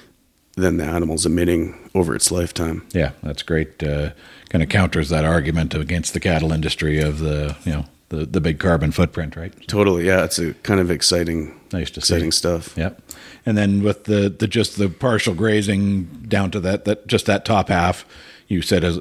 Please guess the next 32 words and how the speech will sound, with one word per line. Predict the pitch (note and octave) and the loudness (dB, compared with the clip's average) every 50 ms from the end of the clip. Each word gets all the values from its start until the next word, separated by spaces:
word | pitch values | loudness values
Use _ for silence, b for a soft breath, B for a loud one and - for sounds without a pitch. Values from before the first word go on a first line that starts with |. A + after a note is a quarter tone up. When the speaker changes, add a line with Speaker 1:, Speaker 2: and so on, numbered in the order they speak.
| - | -2
Speaker 2:
as | F2+ E2+ D#2+ | -2 -2 0
well, | F#2 F#2 F2 D#2 | 0 0 0 0
that | E2+ E2+ E2 - | 0 -2 -2 -2
grows | - F2 E2+ E2+ D#2 | -4 -4 -4 -4 -4
back | D2 E2 F2 E2 D2+ - - | -2 -2 -2 -2 -2 -2 -2
much | F2+ D#2 - - | -2 -2 -2 -2
faster | - F#2 E2+ E2+ E2 - - - F2 D2+ D#2 D2+ - - _ _ _ _ _ b b b b b b b b b - | -2 0 2 2 0 -2 -2 -2 -2 -2 -2 -4 -6 -12 _ _ _ _ _ b b b b b b b b b -4
when | F#2 F2 E2+ | -2 -2 -2
you | D#2+ | 0
take | - - F2+ E2+ - | 0 -2 -2 -2 -4
the | E2 | -6
cattle | - - E2+ D#2+ D#2 D#2+ | -4 -2 -2 -2 -2 -2
off | D#2+ E2+ E2+ - | -2 -2 -4 -4
of | E2 | -4
that | E2+ F2 F#2 - - | -4 -2 -2 -2 -2
section | - - F2+ D#2+ - - - F#2 E2+ | -2 -2 -2 -2 -2 -2 -2 -2 -2
and | F2 E2+ | -2 -2
move | E2 E2+ E2 | -4 -4 -6
them | D#2 E2 D#2 | -6 -6 -6
into | D#2 - - F2 | -6 -6 -6 -4
a | D#2+ | -4
different | D#2 E2 - - E2 D2+ | -4 -4 -4 -6 -4 -2
paddock. | - F#2 D#2+ D#2 E2 E2+ - - - _ b b b b b b b | 0 0 0 0 -2 -4 -6 -10 -16 _ b b b b b b b
Speaker 1:
Yeah, | - B2 B2 A#2+ G#2 F2+ D2+ - - _ _ | 0 2 2 2 2 0 -2 -8 -16 _ _
and | B2 A#2+ A#2 | 0 2 2
it's, | A2 G#2+ - - - | 2 0 -2 -2 -2
it | - A#2+ - | -2 -2 0
seems | - - D3+ E3 D#3 | 0 0 2 2 2
a | C#3 | 2
little | A#2 A#2+ A#2+ B2 | 2 2 2 4
bit | A#2 A#2 G#2 | 4 4 2
against | G#2 F2+ F2 G2+ G#2 G#2 G2+ - - - - | 2 2 0 0 2 2 0 -2 -4 -6 -8